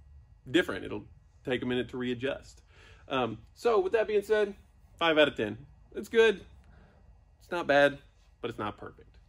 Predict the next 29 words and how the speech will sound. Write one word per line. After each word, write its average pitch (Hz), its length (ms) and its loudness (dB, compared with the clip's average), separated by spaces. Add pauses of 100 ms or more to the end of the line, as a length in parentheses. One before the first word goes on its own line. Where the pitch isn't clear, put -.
(480)
Now, 143 260 0 (600)
the 135 80 4
most 214 320 4
important 208 460 0
score 139 320 0
that 107 140 -2
will 117 100 -6
make 147 240 -6
or 160 60 -8
break 147 280 -6
any 151 180 -6
gun 101 360 -12 (1080)
is 190 100 -16
the 208 80 -4
Nico 214 360 -8
score. - 340 -16 (880)
And 139 140 -8
that 196 120 -6
is 185 80 -12
based 156 300 -8
off 156 180 -8
of 151 140 -10 (180)
purely 202 280 -4
my 151 200 -4
speculation 151 680 -8
and 139 80 -10
my 117 120 -10
speculation 120 600 -8
alone. 156 320 -6